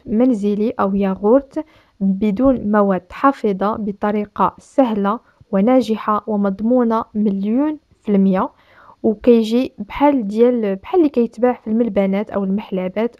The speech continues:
أو يمكن نقولوا أحسن. فإلا بغيتوا تعرفوا على المقادير والطريقة ديال التحضير تبعوا معايا الفيديو. فيلا نبداو،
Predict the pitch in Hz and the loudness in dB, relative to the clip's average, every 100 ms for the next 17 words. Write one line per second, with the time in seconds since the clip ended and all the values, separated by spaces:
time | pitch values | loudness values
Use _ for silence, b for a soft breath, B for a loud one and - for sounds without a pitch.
0 | 214 220 - 214 208 269 262 214 220 240 | 0 0 0 -6 -2 -2 0 2 2 0
1 | - - - - 175 190 b b b b | -2 -8 -8 -12 -10 -10 b b b b
2 | _ - 226 - 254 269 277 269 277 262 | _ 2 4 4 4 4 2 0 0 0
3 | - 247 240 247 233 233 220 208 214 254 | -2 -4 -2 0 0 0 -2 -2 -2 -4
4 | - 214 208 202 190 190 202 - 202 240 | -2 -2 -2 -6 -6 -8 -8 -8 0 0
5 | 330 - 220 247 240 220 214 208 190 180 | 0 -4 2 2 2 0 -2 -4 -6 -4
6 | 190 - 202 202 208 196 240 330 | -6 -4 -2 0 -2 0 0 0